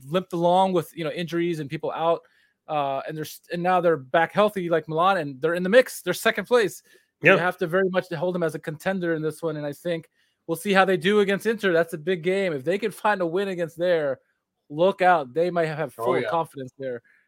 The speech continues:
Speaker 1: uh, as Milan are right now. So, yeah, it's, uh, it's certainly a race, race on. Five teams going for the title.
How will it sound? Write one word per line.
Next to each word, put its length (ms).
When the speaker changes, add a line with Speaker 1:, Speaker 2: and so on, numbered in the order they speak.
Speaker 1:
uh, 120
as 180
Milan 280
are 100
right 180
now. 200
So, 440
yeah, 280
it's, 240
uh, 220
it's 160
certainly 340
a 60
race, 360
race 340
on. 320
Five 320
teams 380
going 200
for 140
the 100
title. 420